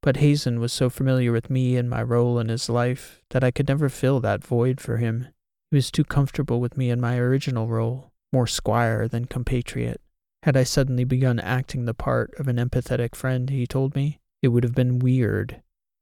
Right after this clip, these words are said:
At that point in their history, humans had many types of A I,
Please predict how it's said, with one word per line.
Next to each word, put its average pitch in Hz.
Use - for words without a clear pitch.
At -
that 175
point 165
in 127
their 113
history, -
humans 135
had 139
many 143
types 123
of 113
A 104
I, 113